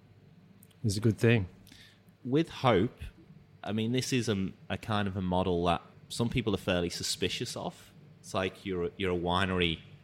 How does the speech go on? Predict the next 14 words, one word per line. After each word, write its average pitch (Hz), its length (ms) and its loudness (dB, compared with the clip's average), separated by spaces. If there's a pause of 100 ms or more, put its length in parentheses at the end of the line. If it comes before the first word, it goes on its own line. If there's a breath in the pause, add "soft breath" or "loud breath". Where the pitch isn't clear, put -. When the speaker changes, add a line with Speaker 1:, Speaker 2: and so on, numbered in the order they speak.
(320)
Speaker 2:
and 90 180 0
now 90 280 2
a 87 60 0
brewery. 123 640 6
<laughs> - 40 -18
Speaker 1:
Yeah. 143 320 10 (440)
Speaker 2:
H-, 143 80 -2 (160)
explain, 147 600 0
like, 110 240 0 (220)
how 107 360 2
it, - 180 -2
how 104 220 0
that 98 180 -2
worked, 95 640 0